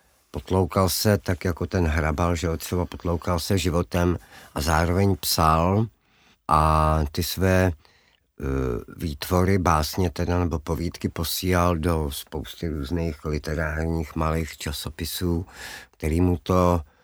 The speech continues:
buď to vraceli bez poznámky, nebo s poznámkou: „Tak příště,“ nebo „Makej na sobě,“ anebo mu prostě neodpověděli, že jo. No až pak jednou už konečně jako v relativně pokročilém věku na debitanta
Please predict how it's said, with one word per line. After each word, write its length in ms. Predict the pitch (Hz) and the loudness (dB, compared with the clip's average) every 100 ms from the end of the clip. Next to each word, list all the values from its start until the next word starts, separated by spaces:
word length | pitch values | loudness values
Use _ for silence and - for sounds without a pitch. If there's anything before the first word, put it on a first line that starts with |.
| _ - | _ -8
buď 180 | 85 80 | -8 -6
to 440 | - 87 71 50 50 - - | 0 2 2 -2 -8 -16 -16
vraceli 540 | - 87 78 - 85 73 | -4 0 0 0 0 0
bez 220 | 69 - | -2 -4
poznámky, 640 | 85 80 92 90 90 85 | -4 2 4 4 2 2
nebo 200 | 87 87 | 0 0
s 80 | 87 | -4
poznámkou: 840 | - 76 85 80 76 87 85 69 - _ _ | -6 -2 2 2 0 0 0 0 -6 _ _
„Tak 140 | - 67 | -10 -8
příště,“ 720 | - 78 - - 87 85 80 - | -6 -6 -6 -2 0 2 0 -4
nebo 340 | 80 73 60 - _ _ - | -4 -2 -4 -10 _ _ -8
„Makej 360 | 73 92 87 | -4 0 2
na 100 | 76 | 0
sobě,“ 380 | - 92 82 87 | -2 -2 0 0
anebo 280 | 82 90 85 | 2 2 0
mu 100 | 78 | 0
prostě 460 | - 71 - 64 - - _ _ | -4 -8 -6 -6 -8 -16 _ _
neodpověděli, 880 | 58 65 - 76 65 62 62 60 60 | -8 -8 -6 -6 -4 -4 -4 -4 -6
že 100 | 60 | -6
jo. 60 | 52 - - - | -10 -12 -20 -4
No 80 | 107 123 | 4 6
až 160 | 117 | 4
pak 280 | - 110 107 - - - | 2 2 2 -2 -14 -2
jednou 520 | 90 95 92 92 92 - _ | 2 2 4 2 -2 -8 _
už 200 | - - | -12 -12
konečně 480 | - 90 87 - 87 | -4 -2 -2 -2 -2
jako 460 | 80 - 87 80 78 - - - _ _ _ | -2 -2 -2 -2 -6 -18 -20 -20 _ _ _
v 80 | 85 | -2
relativně 540 | 80 82 - 85 90 | 2 2 0 0 0
pokročilém 840 | - 76 87 82 - 87 85 82 80 | 0 -6 -4 -4 -2 0 2 2 0
věku 320 | 76 - 87 | -2 -2 -2
na 140 | 78 | -2
debitanta 1080 | 73 73 69 78 85 80 78 87 82 78 76 | -2 -2 -4 -2 -2 -2 -2 0 2 2 -2